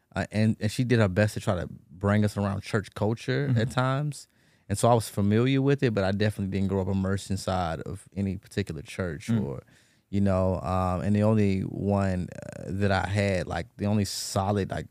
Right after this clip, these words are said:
Speaker 1: Christian I had in my life was my grandmother.
Speaker 2: Mm-hmm.
Speaker 1: Um, and so, man, I grew up in the streets. I, I grew up, you know, uh, selling drugs,
Speaker 2: Mm.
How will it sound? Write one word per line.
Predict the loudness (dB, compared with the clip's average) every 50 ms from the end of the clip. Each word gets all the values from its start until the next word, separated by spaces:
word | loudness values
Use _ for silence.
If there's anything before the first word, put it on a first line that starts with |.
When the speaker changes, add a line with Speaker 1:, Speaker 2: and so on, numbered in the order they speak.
| _
Speaker 1:
Christian | -12 -2 0 0 0 0 -2 -4 -2 0
I | 0
had | 0 0 0
in | 0 -2
my | -2 -2
life | -2 -2 0 0 -2 -2 -4
was | -8 -10 -10
my | -10 -10
grandmother. | -8 -6 -6 -4 -4 -6 -8 -8 -6 -4
Speaker 2:
Mm-hmm. | -2 0 0 0 -2 -6 _ _ _ _ _ _ _ _ _ -4 0
Speaker 1:
Um, | 0 2 2 2 0 -2 -4 -4 -4 -4
and | -4 -2 -2
so, | 2 2 4 4 4 4 2
man, | 2 2 0
I | 0 -2 -2
grew | 0 0 2 4 4
up | 2 2 2 0
in | -2
the | -2
streets. | -2 -4 -4 -2 -2 -2 -2 -4 -8 -6
I, | -6 -4 -4 -4
I | -4
grew | -4 -2 0 0 0
up, | 0 0 -2
you | -2 0
know, | 0 0 0 0 -2 -2 -4 -6
uh, | -6 -4 -4 -4 -4 -4 -6 -6 -8 -8
selling | -10 -6 -4 -2 0 0 0 0
drugs, | 2 2 4 4 4 4 2 2 2 0 0
Speaker 2:
Mm. | -2